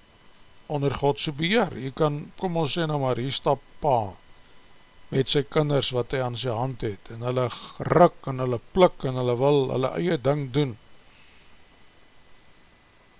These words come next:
Maar as die pa nou nie laat los nie, dan is hy nog altyd in beheer, al lyk dit asof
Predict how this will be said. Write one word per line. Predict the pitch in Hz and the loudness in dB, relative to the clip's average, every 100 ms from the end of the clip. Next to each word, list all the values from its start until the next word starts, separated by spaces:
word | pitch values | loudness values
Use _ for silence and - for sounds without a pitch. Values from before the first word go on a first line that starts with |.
| - - - - - - - - - | -20 -20 -20 -20 -20 -20 -20 -20 -12
Maar | - 202 | 2 4
as | 160 | 4
die | 175 | 0
pa | - 185 202 | 4 6 6
nou | 190 | 4
nie | 180 220 | 2 4
laat | 160 139 - | 6 4 2
los | 123 180 214 - | 4 6 6 2
nie, | 139 143 | -4 0
dan | 139 160 | 0 0
is | |
hy | 165 | 0
nog | 165 147 | 0 0
altyd | 131 147 160 170 | 0 -2 -2 -4
in | 139 | -4
beheer, | 156 220 320 | -2 2 2
al | - 156 147 | 4 2 6
lyk | 202 - | 6 6
dit | 254 - | -2 0
asof | 143 135 123 | 0 0 -4